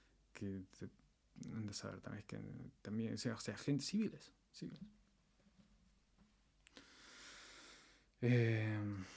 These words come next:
entonces, no, no sé, no sé la, realmente si, cuándo va a terminar. Pues esto puede seguir avanzando. Ahora, eh, se extendió a, a Cisjordania. En Cisjordania, eh, en los últimos días hubo más de cien incendios provocados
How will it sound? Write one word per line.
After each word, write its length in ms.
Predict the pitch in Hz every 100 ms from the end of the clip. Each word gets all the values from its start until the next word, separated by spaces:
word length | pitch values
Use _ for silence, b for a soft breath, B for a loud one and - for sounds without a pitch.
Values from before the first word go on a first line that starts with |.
| B B B -
entonces, 400 | 107 156 165 151
no, 240 | 165 170
no 120 | 165 160
sé, 200 | 190 147
no 160 | 151
sé 160 | 151 151
la, 200 | 120 120
realmente 360 | 120 123 120
si, 360 | 113 117 113 110
cuándo 240 | 107 127 127
va 80 | 123
a 20 |
terminar. 400 | 117 117 113 104
Pues 180 | - 156
esto 200 | 156 170
puede 160 | 139
seguir 260 | 123 127 127
avanzando. 540 | 120 117 165 165 139
Ahora, 440 | 127 151 147 127 117
eh, 160 | 113 110
se 120 | 120
extendió 580 | - - 113 139 139 120
a, 280 | 113 110
a 160 | 110 113
Cisjordania. 680 | - 117 - 120 151 131 104 98 _ _ _ _ _ _ _ _ _ -
En 80 | 120
Cisjordania, 800 | 110 110 127 143 139 127 123 117
eh, 380 | 117 113 110 113
en 60 |
los 140 | 113 139
últimos 260 | 131 123
días 300 | 135 147 123
hubo 480 | 123 117 110 107 104 b b b b -
más 220 | 120 117
de 120 | 117
cien 360 | - - 139 131
incendios 480 | 120 117 131 127 117
provocados 880 | 113 113 110 151 139 107 101 -